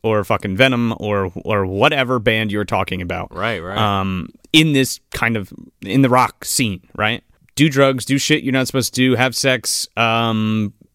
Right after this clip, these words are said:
Speaker 1: it's, again, it's that, that angsty teen kind of shit.
Speaker 2: Well, and I th-, I think also, and, you know, granted, none of us lived through this. We just, you know, read about it or, or, you know, listened to these records after the fact.
Speaker 1: Sure.
Speaker 2: But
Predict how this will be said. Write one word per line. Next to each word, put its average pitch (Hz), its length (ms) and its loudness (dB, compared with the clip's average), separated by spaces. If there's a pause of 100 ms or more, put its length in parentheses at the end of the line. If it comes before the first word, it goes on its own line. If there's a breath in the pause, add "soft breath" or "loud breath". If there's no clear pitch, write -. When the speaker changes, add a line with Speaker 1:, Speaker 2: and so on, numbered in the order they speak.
Speaker 1:
it's, 147 200 2
again, 160 360 4
it's 101 120 -8
that, 110 180 -4 (120)
that 120 160 0
angsty 127 380 0
teen 117 280 0
kind 104 200 -2
of 98 60 -4
shit. - 300 -4
Speaker 2:
Well, 339 280 4
and 269 220 -4
I 175 140 -8
th-, - 40 -6 (240)
I 151 80 -4
think 202 240 -4
also, 107 800 0
and, 107 140 -8
you 131 120 -10
know, 101 120 -6
granted, 101 560 -6
none 104 160 -6
of 95 80 -8
us 95 180 -6
lived 90 280 -8
through 87 220 -14
this. 85 380 -10
We 87 80 -14
just, 87 240 -14
you 98 60 -10
know, 82 300 -14 (160)
read 95 240 -10
about 92 400 -6
it 101 120 -4
or, 82 260 -8
or, 85 600 -12
you 113 100 -16
know, 87 100 -12
listened 95 320 -14
to 90 60 -12
these 80 160 -14
records 87 520 -12
after 87 300 -10
the 80 100 -12
fact. 78 420 -12
Speaker 1:
Sure. 226 320 -2
Speaker 2:
But 85 40 -10